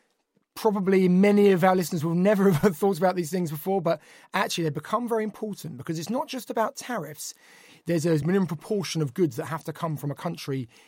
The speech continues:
in order to qualify for a lower tariff regime under W T O rules. It's all a bit complicated, but it basically, whereas at the moment we, we are grouped within the E U,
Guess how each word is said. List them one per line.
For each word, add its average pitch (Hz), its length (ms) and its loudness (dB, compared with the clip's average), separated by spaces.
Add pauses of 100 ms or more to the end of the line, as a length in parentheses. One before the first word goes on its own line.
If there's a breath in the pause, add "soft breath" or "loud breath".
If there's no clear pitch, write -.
(140)
in 156 160 2
order 156 160 0
to 151 80 -6
qualify 147 720 -4
for 135 480 -4 (180 loud breath)
a 143 140 -4
lower 151 320 2
tariff 143 400 -8
regime 127 560 -6
under 139 240 -4
W 127 340 -6
T 127 220 -10
O 120 60 -6
rules. 117 440 -10 (340 loud breath)
It's 147 140 -6
all 247 60 2
a 214 40 2
bit 190 120 2
complicated, 143 560 -2
but - 160 -2 (300 loud breath)
it 156 140 -4
basically, 214 360 -2
whereas 220 240 6
at 214 40 -4
the 202 60 0
moment 175 380 4
we, 160 260 0
we 175 480 0
are 160 80 0
grouped 160 400 -2
within 175 300 4
the - 120 -4
E 131 60 -8
U, 127 340 -6